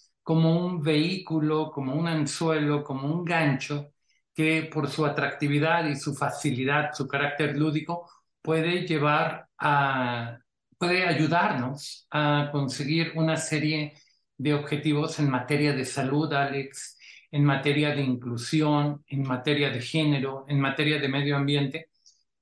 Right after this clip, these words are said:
Es decir, que el deporte no sea la finalidad, sino sea el pretexto o el vehículo para atender esta serie de temas de, de, de sociedad más amplia, extradeportiva.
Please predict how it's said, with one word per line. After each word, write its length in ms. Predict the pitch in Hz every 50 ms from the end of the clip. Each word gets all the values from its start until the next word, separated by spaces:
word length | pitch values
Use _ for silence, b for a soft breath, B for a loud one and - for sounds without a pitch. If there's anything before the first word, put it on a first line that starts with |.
| _ _ _
Es 160 | 160 147 -
decir, 340 | 175 160 - 190 185 - -
que 80 | - 165
el 80 | 151
deporte 400 | 156 147 - - 170 160 - 175
no 120 | 165 165 160
sea 180 | - 180 170
la 160 | 156 156 151
finalidad, 500 | - - 147 143 139 131 139 147 151 147
sino 300 | - - - 139 131 131
sea 140 | 135 - 156
el 120 | 147 147 143
pretexto 560 | 139 143 143 - 143 147 - - - 160 143
o 80 | 139
el 80 | 135 131
vehículo 540 | 120 135 135 131 131 - 151 147 160 151 -
para 320 | - 139 131 139 147 147 -
atender 440 | 156 143 - 143 127 131 147 147 147
esta 260 | - - - - 143
serie 280 | - - 147 139 143 143
de 280 | 139 131 135 - - _ _ _
temas 320 | 156 143 139 147 143 139
de, 340 | 131 120 113 113 110 113 B B B B B B B B B _ _ _
de, 440 | 143 143 143 131 127 123 127 127 123
de 220 | 127 131 131 123
sociedad 800 | 120 - - 123 - - 156 143 131 127 135 143 143 - - -
más 360 | 123 131 143 160 160 - -
amplia, 520 | 160 151 147 143 131 120 143 147 151 151 - -
extradeportiva. 1120 | 123 - - - - 135 131 127 131 127 127 147 139 127 - 147 143 151 180 190 -